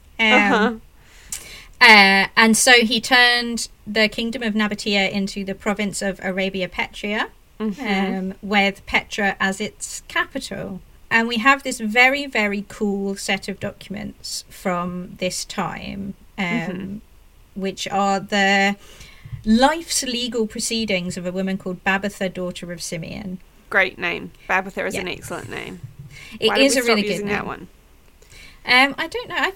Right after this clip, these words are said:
Speaker 1: I feel like Jews maybe still use that. Um, but Babatha is a good name.
Speaker 2: Great name.
Speaker 1: Um, so she's born in a hundred and four in
Speaker 2: Mm-hmm.
Speaker 1: Nabatea to Judean parents who had moved, um, from Judea to Nabatea,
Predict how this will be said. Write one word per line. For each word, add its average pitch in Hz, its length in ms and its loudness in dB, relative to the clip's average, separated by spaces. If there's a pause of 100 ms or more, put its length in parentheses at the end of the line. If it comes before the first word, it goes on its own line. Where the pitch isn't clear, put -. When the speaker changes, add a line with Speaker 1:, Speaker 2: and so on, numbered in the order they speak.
Speaker 1:
I 370 80 -6
feel 403 220 -6
like 254 200 -4
Jews 220 240 -4
maybe 190 180 -8
still 196 220 -10
use 185 260 -8
that. 208 160 -8 (220)
Um, 233 480 -2
but 247 140 -6
Babatha 330 300 4
is 214 120 -2
a 196 40 -8
good 190 240 -8
name. 190 220 -10 (260)
Speaker 2:
Great - 240 -6
name. 175 240 -12 (580)
Speaker 1:
Um, 240 460 6
so 262 160 6
she's 262 200 -2
born 294 340 0 (100)
in 233 420 0 (140)
a 202 60 2
hundred 220 260 0
and 339 100 -12
four 196 460 -6 (300)
in 196 160 0
Speaker 2:
Mm-hmm. 196 40 -2 (160)
Speaker 1:
Nabatea 202 480 -6 (260)
to 190 400 0
Judean 214 560 0
parents 185 540 -4
who 190 100 -4
had 190 220 -8
moved, 202 800 -2 (160)
um, 185 440 -2
from 226 300 -2
Judea 190 320 -2
to - 160 -6
Nabatea, 185 640 -2